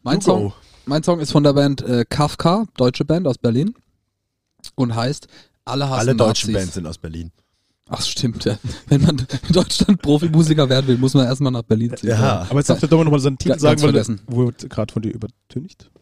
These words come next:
Speaker 1: Alle hassen Nazis.
Speaker 2: Nice.
Speaker 1: Das ist ein
Speaker 3: Ja,
Speaker 1: Dauer-,
Speaker 3: gute Einstellung.
Speaker 1: dauerpräsentes Thema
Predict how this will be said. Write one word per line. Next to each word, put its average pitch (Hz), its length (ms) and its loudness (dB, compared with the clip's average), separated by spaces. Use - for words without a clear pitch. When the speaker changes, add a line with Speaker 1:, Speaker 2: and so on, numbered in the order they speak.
Speaker 1:
Alle 143 220 -4
hassen 123 240 0
Nazis. 107 560 -4
Speaker 2:
Nice. - 400 -10
Speaker 1:
Das 180 160 4
ist - 100 -8
ein 143 280 0
Speaker 3:
Ja, 135 100 2
Speaker 1:
Dauer-, 160 200 6
Speaker 3:
gute 156 120 4
Einstellung. 135 640 0
Speaker 1:
dauerpräsentes 131 1040 -2
Thema 131 600 2